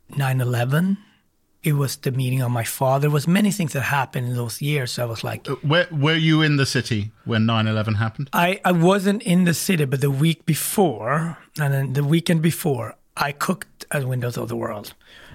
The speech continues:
Speaker 2: Right at
Speaker 1: And
Speaker 2: the top of the Trade Center,
Speaker 1: Yeah.
Speaker 2: World Trade Center.
Speaker 1: Yeah. I cooked breakfast there the whole weekend. We did a, a charitable event. And so, so many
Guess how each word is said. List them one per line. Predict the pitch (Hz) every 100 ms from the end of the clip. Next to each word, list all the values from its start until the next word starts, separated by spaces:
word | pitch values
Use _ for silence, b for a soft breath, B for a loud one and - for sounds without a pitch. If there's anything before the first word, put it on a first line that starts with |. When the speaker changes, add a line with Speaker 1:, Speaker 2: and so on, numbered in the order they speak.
| B B -
Speaker 2:
Right | 123
at | 127
Speaker 1:
And | 113
Speaker 2:
the | 110
top | 135 110
of |
the | 107
Trade | - 127 117
Center, | 98 - 87
Speaker 1:
Yeah. | 156 156
Speaker 2:
World | 107
Trade | - 107
Center. | - -
Speaker 1:
Yeah. | 160 156 123 - - _
I | 139
cooked | - 170 156 - - - -
breakfast | 143 180 - 135 117 -
there | 127 123
the | 123
whole | 151 147
weekend. | 151 151 143 107 - B B -
We |
did | 135 139
a, | 123 120 107 - -
a |
charitable | - 143 127 127 127
event. | 123 143 131 131 -
And | 120 123 - B B B
so, | - 165 143 143 - _ _ _ _
so | - - - 185 196 196
many | 190 160 131 117 -